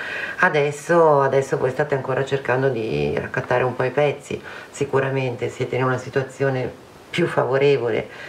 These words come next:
di prima, <clears throat> non siete ancora tranquilli per quanto riguarda il vostro, la vostra ex,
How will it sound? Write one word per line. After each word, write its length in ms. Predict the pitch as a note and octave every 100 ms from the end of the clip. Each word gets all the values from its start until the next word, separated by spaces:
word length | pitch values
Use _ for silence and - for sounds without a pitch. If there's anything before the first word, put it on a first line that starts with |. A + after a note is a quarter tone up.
| -
di 140 | C#3
prima, 580 | C#3 C#3 A#2+ A#2+ D#3+ D3+ -
<clears throat> 400 | - D#3+ C#3 - - - - - -
non 360 | D3 D#3 D#3 D3+
siete 260 | G#3 G#3
ancora 340 | C3+ C3+ C3 B2
tranquilli 760 | B2+ B2 - D3 C3+ - - - - - -
per 140 | C3+
quanto 300 | - C3+ C3
riguarda 640 | C3+ C3 C3+ C3 B2+ A#2+ -
il 160 | F#2 A#2
vostro, 400 | C3+ C3 - A#2+
la 60 |
vostra 440 | A#2+ B2+ A#2+ - A#2+
ex, 420 | A2 - - E3